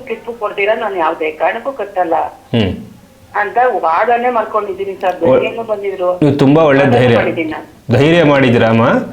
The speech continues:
Speaker 2: ನಿಮ್ಮಂಥವ್ರು ಒಂದು ತಾಲೂಕಿನಲ್ಲಿ ಒಂದು ನಾಲ್ಕು ಜನ ಇದ್ರೂ ಕೂಡ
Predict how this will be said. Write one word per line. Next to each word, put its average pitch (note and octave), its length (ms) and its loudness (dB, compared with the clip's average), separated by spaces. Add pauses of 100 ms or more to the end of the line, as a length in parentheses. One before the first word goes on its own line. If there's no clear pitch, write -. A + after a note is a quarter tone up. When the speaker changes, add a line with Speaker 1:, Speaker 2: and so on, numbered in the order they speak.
(540)
Speaker 2:
ನಿಮ್ಮಂಥವ್ರು F#3+ 760 4 (560)
ಒಂದು D3+ 260 2
ತಾಲೂಕಿನಲ್ಲಿ F#3+ 540 4
ಒಂದು D#3+ 120 4
ನಾಲ್ಕು E3+ 360 4
ಜನ D#3+ 180 4
ಇದ್ರೂ C#3+ 280 4
ಕೂಡ C#3 180 2